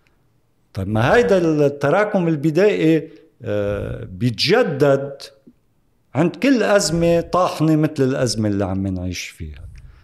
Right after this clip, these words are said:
فأنت اليوم لما بتحط المجتمع أمام تراكم بدائي،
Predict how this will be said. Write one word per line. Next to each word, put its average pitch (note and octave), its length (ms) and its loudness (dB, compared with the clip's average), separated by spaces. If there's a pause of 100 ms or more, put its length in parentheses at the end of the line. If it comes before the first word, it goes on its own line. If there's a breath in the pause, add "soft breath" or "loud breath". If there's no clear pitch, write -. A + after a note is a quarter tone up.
(460 soft breath)
فأنت G#3+ 680 2
اليوم F#3+ 600 4 (640)
لما C#3 220 4
بتحط G3+ 480 -2
المجتمع F#3 760 0
أمام F3+ 280 2
تراكم E3+ 600 2
بدائي، E3 800 2